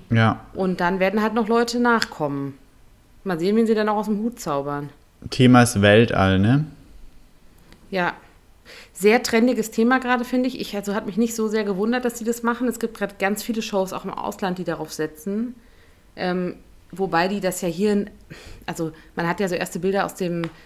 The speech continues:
Speaker 2: Setting gesehen und es ist halt ja im Prinzip der Container in Köln-Hürth, also
Speaker 1: <laughs>
Speaker 2: oder Ossendorf, ich weiß nicht, was das ist, aber so, ne? Es ist
Speaker 1: Man
Speaker 2: halt
Speaker 1: sieht noch
Speaker 2: einfach
Speaker 1: die
Speaker 2: nur von
Speaker 1: Außenfassade vom Container, oder?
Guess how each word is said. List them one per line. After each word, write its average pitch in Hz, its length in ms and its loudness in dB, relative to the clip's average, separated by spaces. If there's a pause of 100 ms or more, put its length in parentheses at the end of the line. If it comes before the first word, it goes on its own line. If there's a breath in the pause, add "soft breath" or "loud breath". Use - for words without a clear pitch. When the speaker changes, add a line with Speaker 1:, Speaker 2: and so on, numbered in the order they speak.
(240 soft breath)
Speaker 2:
Setting 208 400 0
gesehen 196 340 0
und 160 120 -6
es - 120 -14
ist - 120 -14
halt 165 160 -6
ja 151 260 -4 (180)
im 175 80 -14
Prinzip 165 300 -10
der 165 100 -4
Container 170 520 -6
in 170 120 -8
Köln-Hürth, 165 600 -4
also 147 340 -4 (640 loud breath)
Speaker 1:
<laughs> - 640 -8
Speaker 2:
oder 160 260 -2
Ossendorf, 160 520 -2
ich 165 60 -4
weiß 160 100 -6
nicht, 165 80 -8
was 156 80 -10
das 165 100 -10
ist, 160 160 -8
aber 156 160 -4
so, 160 140 -4
ne? 170 220 0
Es - 100 -8
ist - 80 -6
Speaker 1:
Man 110 80 6
Speaker 2:
halt - 100 4
Speaker 1:
sieht 113 120 4
noch 107 80 4
Speaker 2:
einfach 101 80 2
Speaker 1:
die 117 80 2
Speaker 2:
nur - 80 4
von 107 80 10
Speaker 1:
Außenfassade 101 680 6
vom 98 180 0
Container, 98 680 2
oder? 87 320 -2